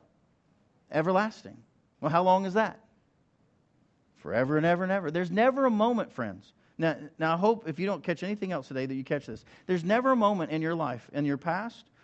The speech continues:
or even in your future, that God is not loving you perfectly.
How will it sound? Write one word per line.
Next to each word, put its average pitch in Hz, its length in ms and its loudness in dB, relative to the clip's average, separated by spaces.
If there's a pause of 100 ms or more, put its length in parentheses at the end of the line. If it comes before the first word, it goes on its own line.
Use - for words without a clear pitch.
or - 100 -2
even 220 240 0
in 226 100 -2
your 202 140 -2
future, 117 500 -10 (1000)
that 139 100 -2
God 156 240 2
is 151 100 -2
not 147 200 0
loving 135 280 0
you 104 200 -10 (600)
perfectly. - 520 -10